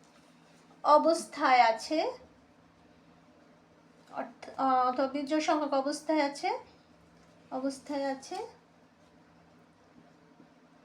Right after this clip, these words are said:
তাই নয়শো বাহাত্তরকে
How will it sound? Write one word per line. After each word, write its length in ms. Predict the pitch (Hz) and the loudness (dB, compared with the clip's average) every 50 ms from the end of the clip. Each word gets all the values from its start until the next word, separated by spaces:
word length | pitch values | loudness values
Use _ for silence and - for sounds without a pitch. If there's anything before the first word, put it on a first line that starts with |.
| _ _ _ _ - _ _ _ - - _ _ _ _ _ - - _ _ - _ - - - | _ _ _ _ -20 _ _ _ -20 -20 _ _ _ _ _ -20 -20 _ _ -20 _ -20 -8 -2
তাই 360 | 294 277 262 247 240 233 262 320 403 - - - - - _ - - _ _ _ _ - - - - _ _ - - _ - _ _ - - - _ _ _ _ _ | 0 0 2 2 2 0 0 -2 -6 -10 -16 -20 -20 -20 _ -20 -20 _ _ _ _ -20 -20 -20 -20 _ _ -20 -20 _ -20 _ _ -20 -20 -20 _ _ _ _ _
নয়শো 640 | 269 269 277 277 269 262 269 277 - - 302 285 277 302 349 494 523 - - - - - - _ _ _ - - - - - _ - - - _ - - - _ - - - - - - | -6 -4 -2 0 0 0 -2 -2 -4 -4 -2 0 2 2 2 0 -2 -6 -14 -20 -20 -20 -20 _ _ _ -20 -20 -20 -20 -20 _ -20 -20 -20 _ -20 -20 -20 _ -20 -20 -20 -20 -16 -12
বাহাত্তরকে 1120 | 254 247 269 262 262 262 254 - - - - _ - 311 311 339 349 349 - - 262 247 | -6 -4 -2 0 0 0 0 -2 -4 -12 -20 _ -4 -2 -2 -2 -2 -4 -8 -6 -4 -4